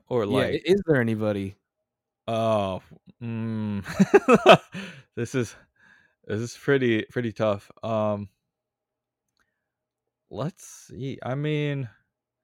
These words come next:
Speaker 1: they would have to pick on, like, somebody who's super weak. Um, scrolling through the names,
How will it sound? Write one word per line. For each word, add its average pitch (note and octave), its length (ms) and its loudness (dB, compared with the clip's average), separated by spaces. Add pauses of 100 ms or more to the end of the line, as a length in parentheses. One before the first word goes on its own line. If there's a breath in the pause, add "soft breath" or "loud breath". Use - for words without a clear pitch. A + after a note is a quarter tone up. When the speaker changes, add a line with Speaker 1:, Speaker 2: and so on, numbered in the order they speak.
(440 soft breath)
Speaker 1:
they G#2+ 100 -2
would B2 120 4
have C3+ 200 4
to D#3 120 4
pick - 340 -2
on, B2+ 240 0
like, A2+ 380 0 (100)
somebody A#2+ 460 -2
who's A2 200 -2
super A#2 640 -2
weak. G2 340 -4 (800 soft breath)
Um, F#2+ 400 -4 (1900)
scrolling A2 640 -4
through A#2+ 440 -2
the A2+ 120 -4
names, B2 380 -2